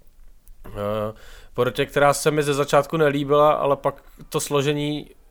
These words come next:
vlastně se ukázalo jako dost zajímavý kombinací těch lidí a jejich přístupu k muzice, protože tam byl Kaj Buriánek, Albert Černý a, eh, Žofie Dařbujanová z,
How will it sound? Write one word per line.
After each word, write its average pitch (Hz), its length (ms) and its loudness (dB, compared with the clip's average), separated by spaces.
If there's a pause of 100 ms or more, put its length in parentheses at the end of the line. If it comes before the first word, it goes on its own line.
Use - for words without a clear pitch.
(140)
vlastně 143 280 -8
se 147 100 0
ukázalo 139 400 2
jako 139 160 -2
dost 147 160 -2
zajímavý 139 440 -2
kombinací 139 540 -2
těch 139 200 -8
lidí 135 260 -10
a 135 100 0
jejich 135 300 -4 (420)
přístupu 139 480 -8
k - 80 -16
muzice, 139 440 0
protože 131 140 -6
tam 135 140 -2
byl 143 120 2
Kaj 139 200 0
Buriánek, 139 680 4
Albert 135 280 0
Černý 139 420 -4
a, 135 60 -4
eh, 127 680 -4
Žofie 127 320 -4
Dařbujanová 135 640 0
z, 127 100 -8